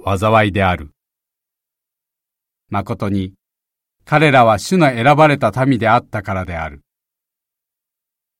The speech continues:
誠に、ニーファイの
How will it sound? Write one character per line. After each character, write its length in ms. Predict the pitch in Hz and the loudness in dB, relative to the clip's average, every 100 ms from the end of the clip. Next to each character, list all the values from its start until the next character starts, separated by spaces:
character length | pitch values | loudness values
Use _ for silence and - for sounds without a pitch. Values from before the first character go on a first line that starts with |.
| _ _ _ _ | _ _ _ _
誠 380 | 104 104 113 110 | -6 -6 -6 -4
に、 260 | 98 92 95 _ _ _ _ _ | -4 -6 -10 _ _ _ _ _
ニ 220 | 127 170 | 2 4
ー 20 | 151 | 4
フ 80 | |
ァ 100 | 143 | 2
イ 40 | 127 | 2
の 120 | 117 | 0